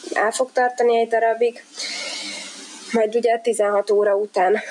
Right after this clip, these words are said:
akkor már én is nagyon-nagyon nehezen bírtam, nem ettem, nem ittam, sőt, még ugye sajnos hánytam is.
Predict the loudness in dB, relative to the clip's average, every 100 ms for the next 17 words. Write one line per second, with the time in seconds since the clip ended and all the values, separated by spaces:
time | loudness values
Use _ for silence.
0 | -6 -4 -4 -2 0 2 2 2 2 2
1 | 0 0 2 2 2 2 0 -2 0 -2
2 | 0 0 2 2 0 -2 -2 -6 -4 -2
3 | 0 -4 -6 -2 0 2 0 -2 _ -2
4 | 0 0 -2 0 0 0 -2 -2 0 0
5 | 0 -2 -2 0 0 2 2 2 0